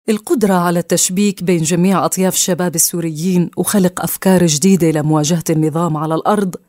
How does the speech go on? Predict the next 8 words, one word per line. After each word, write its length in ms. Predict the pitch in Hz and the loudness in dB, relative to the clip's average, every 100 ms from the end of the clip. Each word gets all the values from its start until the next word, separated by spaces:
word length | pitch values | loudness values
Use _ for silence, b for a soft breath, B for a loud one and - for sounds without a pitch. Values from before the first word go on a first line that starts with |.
| _ - | _ -14
خلى 340 | - 254 175 | -4 -2 0
رزان 420 | 156 143 170 165 | -2 -2 -2 -4
هي 300 | 151 170 165 143 | -4 -4 -2 -2
مركز 480 | 185 180 - 151 151 | -2 -4 -4 -2 -2
عمل 340 | 165 175 160 | 0 0 -2
لجان 340 | 156 160 208 | -4 -2 -2
التنسيق. 680 | 208 - 180 - 180 139 - _ _ _ _ | -2 -2 0 0 -2 -6 -14 _ _ _ _
حسام 480 | - 208 - 285 302 | -8 -4 -2 -2 -2